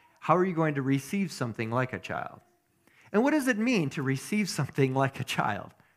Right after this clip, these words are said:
right? What does that mean? What does it look like in life to receive something like a child? Uh, I think I have a good example of this.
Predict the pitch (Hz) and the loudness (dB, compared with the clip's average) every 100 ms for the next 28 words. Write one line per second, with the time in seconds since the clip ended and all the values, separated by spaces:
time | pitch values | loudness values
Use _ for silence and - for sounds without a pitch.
0 | _ 127 196 214 - _ - 262 254 247 | _ -2 -2 -4 -14 _ -2 0 4 4
1 | 214 220 131 78 - _ _ _ _ _ | 4 2 0 -4 -18 _ _ _ _ _
2 | _ 233 262 254 190 190 226 - 135 120 | _ 2 2 2 0 -2 -6 -4 -2 -2
3 | 127 127 160 147 131 135 131 127 - 180 | -2 2 2 2 0 -6 -6 -8 -6 -2
4 | 202 202 196 - 139 123 120 117 117 113 | 0 -2 -4 -4 -4 -2 -4 -6 -8 -12
5 | _ _ _ 127 131 127 - - 76 - | _ _ _ -2 -2 -2 -8 -6 -6 -8
6 | 117 - _ _ _ _ - - _ - | -16 -20 _ _ _ _ -20 -20 _ -2
7 | 120 - - _ _ _ - 143 202 196 | -2 -4 -20 _ _ _ -4 2 4 4
8 | 151 143 120 131 113 104 117 92 92 90 | 4 2 2 -2 -2 -4 -6 -6 -6 -12
9 | 87 87 - - | -8 -10 -10 -18